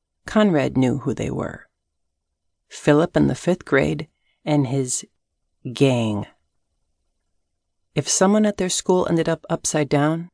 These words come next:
or were pushed into the girls' bathroom, Philip and his buddies were usually nearby. "What have I told you about coming in here?"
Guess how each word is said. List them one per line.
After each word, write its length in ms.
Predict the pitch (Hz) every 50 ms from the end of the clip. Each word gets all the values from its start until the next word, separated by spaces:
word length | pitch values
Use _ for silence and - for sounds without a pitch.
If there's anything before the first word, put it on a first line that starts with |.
| _ _ _ _ _ _ _ _ _ _ _ _ _ _ -
or 320 | - 139 143 139 131 135 135
were 220 | - 123 139 135
pushed 420 | - - - 165 156 - - - 156
into 160 | 139 - 120
the 100 | 127 127
girls' 360 | - - 139 135 135 131 -
bathroom, 640 | - 127 139 160 175 - - 214 208 214 214 220 - _ _ _ _ _ _ _ _ _ _ _ _ _ _ _
Philip 380 | _ - 214 208 226 226 226 -
and 100 | 185 175
his 120 | 156 -
buddies 480 | - 156 160 - 214 247 254 - - _ _ _ _ _ -
were 80 | 226
usually 400 | 214 170 170 165 147 139 147 139
nearby. 600 | 135 131 131 123 120 - 123 117 113 110 - - - _ _ _ _ _ _ _ _ _ _ _ _ _ _ _ _ _ _ _ _ _ _ _ _ _ _ _ _ _ _ _ _ _ _ _
"What 220 | - 131 135 180 175
have 180 | 170 185 160
I 80 | 135 120
told 380 | 104 - - - 151 147 147 147
you 60 | 135
about 240 | 120 113 110 107 -
coming 260 | - 180 165 151 135
in 140 | 135 135 139
here?" 420 | 123 139 127 113 104 - - -